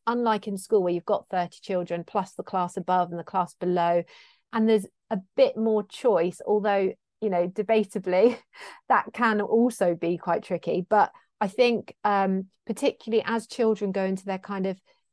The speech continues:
teens, so I've got lots and lots of friends who've got children who, like, had one or two really close friends, and then one goes off world schooling,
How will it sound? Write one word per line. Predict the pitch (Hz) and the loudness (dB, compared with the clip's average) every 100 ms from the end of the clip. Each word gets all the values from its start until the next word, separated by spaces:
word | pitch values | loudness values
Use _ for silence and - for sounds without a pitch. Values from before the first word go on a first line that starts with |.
| _ | _
teens, | - 254 240 262 247 | -8 -4 -4 -4 -6
so | 233 | -2
I've | 202 190 | -2 0
got | 196 - | -2 0
lots | 220 233 226 - | -2 2 0 0
and | 214 | -8
lots | 185 107 | -6 -8
of | 190 | -10
friends | 202 196 190 190 | -8 -4 -4 -6
who've | 190 | -8
got | - 175 | -6 -8
children | - 208 185 190 185 180 _ _ _ - | -6 -8 -6 -4 -2 -4 _ _ _ -6
who, | 208 185 180 | 2 2 2
like, | 175 - | 0 -4
had | 190 190 175 170 | -6 -6 -6 -4
one | 190 185 | -2 -2
or | 185 | -4
two | 190 - 185 180 | -8 -6 -4 -4
really | 180 175 170 | -4 -4 -6
close | - 185 175 | -6 -8 -8
friends, | - 180 185 165 | -6 -4 -4 -6
and | 175 | -6
then | 175 175 _ _ _ - | -6 -6 _ _ _ -6
one | 190 196 202 | -2 0 0
goes | 196 190 | -2 -2
off | 190 180 - | -2 -2 -2
world | 190 185 190 | 0 0 -4
schooling, | - 196 180 185 185 185 190 | -4 -2 0 2 2 0 -2